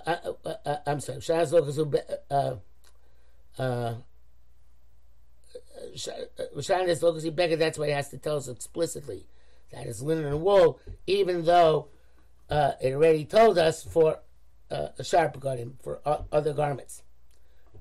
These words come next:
Um, I'll shine this over.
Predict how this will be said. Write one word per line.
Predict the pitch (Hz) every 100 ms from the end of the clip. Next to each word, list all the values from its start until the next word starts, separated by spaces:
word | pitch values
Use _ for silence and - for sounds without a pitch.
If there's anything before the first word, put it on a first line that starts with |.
| -
Um, | 151 151 151 147 131 - - - - - - - - - - - - - - - - - - - - -
I'll | - 165
shine | - 240
this | 220 180
over. | 180 175 147